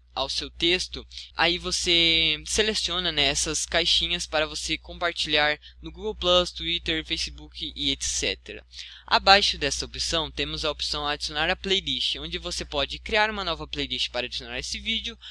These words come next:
ou adicionar as playlists já criadas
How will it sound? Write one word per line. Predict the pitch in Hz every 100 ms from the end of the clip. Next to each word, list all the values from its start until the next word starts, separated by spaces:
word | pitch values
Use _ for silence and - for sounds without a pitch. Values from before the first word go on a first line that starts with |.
| -
ou | - 196
adicionar | 202 196 175 160 156 - -
as | -
playlists | - 175 165 156 - 175 156
já | 143 156
criadas | - 160 131 135 139 147 -